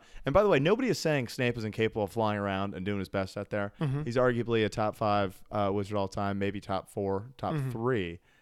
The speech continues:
Speaker 1: Uh, but why in the hell would the Potions Master ever be involved with the athletics? How out of nowhere is he officiating an interleague squad?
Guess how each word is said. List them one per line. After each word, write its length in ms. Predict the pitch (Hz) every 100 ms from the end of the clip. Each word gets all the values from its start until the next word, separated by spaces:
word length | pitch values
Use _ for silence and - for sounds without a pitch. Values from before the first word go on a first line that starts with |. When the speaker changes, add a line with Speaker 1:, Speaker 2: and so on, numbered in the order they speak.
| _ _ -
Speaker 1:
Uh, 340 | 120 110 107 98 _ _ _ _
but 140 | 156 147
why 300 | 175 196 208
in 180 | 160
the 80 | 139
hell 300 | 127 143 139
would 100 | 123
the 60 | 101
Potions 460 | - 151 139 117 -
Master 340 | 107 98 -
ever 160 | 123 127
be 120 | 127
involved 520 | 117 113 123 113 113
with 140 | 117 117
the 80 |
athletics? 480 | 127 123 160 98 -
How 300 | - 139 160
out 140 | 127 120
of 60 |
nowhere 460 | 117 139 120 92 95
is 140 | -
he 80 | 123
officiating 720 | 107 139 - 107 95 92 95 - _ - -
an 140 | 131
interleague 600 | 143 139 143 113 104 107 - _
squad? 460 | - - 151 160 82